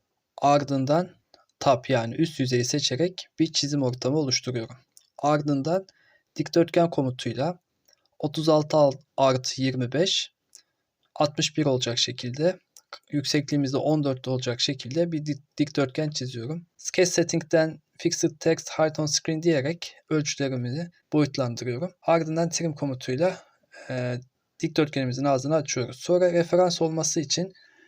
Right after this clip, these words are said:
bir line çiziyoruz. Ardından, e, belli bir açıda yukarı doğru bir çapraz bir line çiziyoruz. Ardından,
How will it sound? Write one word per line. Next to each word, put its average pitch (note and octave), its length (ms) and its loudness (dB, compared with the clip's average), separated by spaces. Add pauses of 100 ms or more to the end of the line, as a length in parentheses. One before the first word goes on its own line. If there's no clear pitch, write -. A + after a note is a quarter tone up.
(200)
bir D#3+ 180 4
line D#3+ 280 6
çiziyoruz. C3+ 680 -4 (1400)
Ardından, D#3+ 760 2 (480)
e, C#3 440 -2 (280)
belli D#3 480 -2 (500)
bir B2+ 120 2
açıda C#3 480 0 (360)
yukarı C#3+ 340 0
doğru C3 240 -2
bir D3+ 300 -2 (480)
çapraz C3+ 480 2
bir D#3 60 0
line C#3 240 2
çiziyoruz. B2+ 520 -4 (140)
Ardından, E3+ 680 2